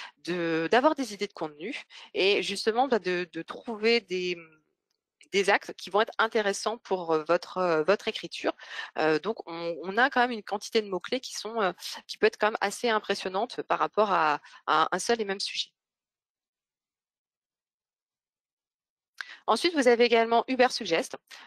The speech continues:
Euh, Ubersuggest, c'est un outil qui est plutôt, euh, intéressant aussi. Donc, vous avez, euh, la possibilité d'avoir des mots-clés, des expressions clés. On voit également sur le, sur le côté, vous avez pas mal d'U R L qui sont présentes et qui ont justement, euh, on voit des idées de contenu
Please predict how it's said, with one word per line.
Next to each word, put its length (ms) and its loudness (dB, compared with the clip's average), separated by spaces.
Euh, 320 2
Ubersuggest, 540 -2
c'est 40 -4
un 100 -6
outil 280 -14
qui 140 -18
est 80 -20
plutôt, 440 0
euh, 480 8
intéressant 640 -2
aussi. 380 -4
Donc, 180 -4
vous 140 -6
avez, 400 2
euh, 100 2
la 100 2
possibilité 320 -4
d'avoir 200 2
des 120 -4
mots-clés, 500 -2
des 200 -4
expressions 460 -4
clés. 300 2
On 100 -8
voit 200 2
également 340 0
sur 180 -4
le, 160 -6
sur 160 -8
le 60 -8
côté, 440 0
vous 140 -6
avez 80 0
pas 160 0
mal 160 -2
d'U 180 0
R 120 -4
L 140 0
qui 120 -14
sont 140 -14
présentes 480 -2
et 180 -4
qui 220 -6
ont 160 -2
justement, 480 -2
euh, 180 4
on 100 -6
voit 160 4
des 280 -4
idées 180 0
de 60 -20
contenu 520 -4